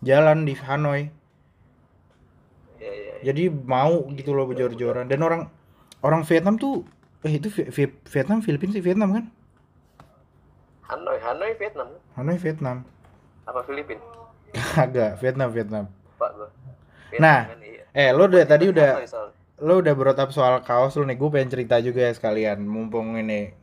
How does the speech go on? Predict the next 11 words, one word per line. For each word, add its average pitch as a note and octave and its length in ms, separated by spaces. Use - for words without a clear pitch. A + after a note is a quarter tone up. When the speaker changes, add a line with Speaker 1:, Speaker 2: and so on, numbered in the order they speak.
Speaker 1:
narik A#2 320
dari A#2+ 240
omongan A2+ 400
Jikri A2+ 240
tadi. G#2+ 320
Speaker 2:
Oh, F#2+ 80
iya. F#2 320
Speaker 1:
Jadi C#3 160
ceritanya, D#3 460
Speaker 2:
Iya, F#2+ 80
iya. F2 200